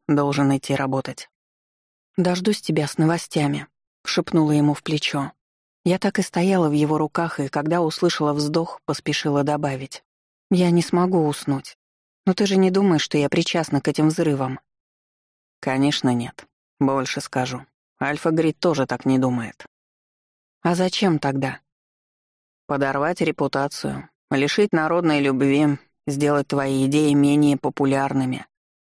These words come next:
А возможно и найти причину не выполнить желание избранницы. В общем, ложись спать и не жди меня. Я должен все расследовать к завтрашнему суду». «К завтрашнему? Так быстро?»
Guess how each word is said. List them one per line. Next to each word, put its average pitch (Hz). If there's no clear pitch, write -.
А 160
возможно 175
и 151
найти 156
причину 160
не 151
выполнить 151
желание 143
избранницы. 135
В 180
общем, 190
ложись 165
спать 160
и 135
не 135
жди 139
меня. 131
Я 160
должен 143
все 160
расследовать 139
к 147
завтрашнему 135
суду». 131
«К 156
завтрашнему? 170
Так 139
быстро?» 151